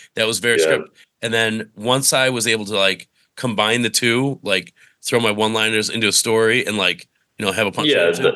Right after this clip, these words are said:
Speaker 2: that's the, yeah.
Speaker 1: then I became a little more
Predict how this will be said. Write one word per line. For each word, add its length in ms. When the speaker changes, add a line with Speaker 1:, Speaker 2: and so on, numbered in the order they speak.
Speaker 2:
that's 300
the, 340
yeah. 120
Speaker 1:
then 200
I 140
became 400
a 80
little 280
more 500